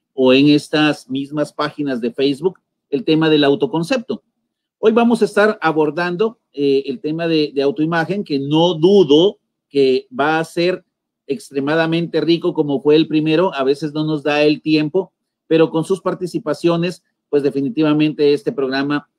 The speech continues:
se va a enriquecer muchísimo. Y mira, Rocío, quiero saludar a, a León,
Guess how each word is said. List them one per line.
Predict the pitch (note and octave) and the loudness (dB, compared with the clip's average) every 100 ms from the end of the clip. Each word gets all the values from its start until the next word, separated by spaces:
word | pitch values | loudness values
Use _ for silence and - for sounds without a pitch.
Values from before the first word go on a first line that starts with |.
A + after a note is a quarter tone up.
| _ | _
se | _ - B2+ | _ -4 0
va | C3+ | 0
a | C#3 | 0
enriquecer | C3 B2+ A2+ A#2 C#3 C3 - | 0 -4 -8 -8 -4 -4 -4
muchísimo. | B2+ A#2+ C#3 B2+ - G2+ F2+ _ _ _ _ | -6 -6 -4 -6 -8 -14 -16 _ _ _ _
Y | B2+ | -2
mira, | B2+ D3 D#3 | 0 2 2
Rocío, | D3+ D#3 E3+ D#3+ | 0 2 2 2
quiero | D3+ D#3 | 2 0
saludar | D3+ D3 C#3 C3+ D3 G3+ - _ _ _ _ | 0 2 2 2 0 -2 -12 _ _ _ _
a, | C3 C3 B2 A#2+ - | -2 0 0 -2 -2
a | B2 | 0
León, | C3 B2+ C3+ D#3 E3+ | 2 6 4 2 -4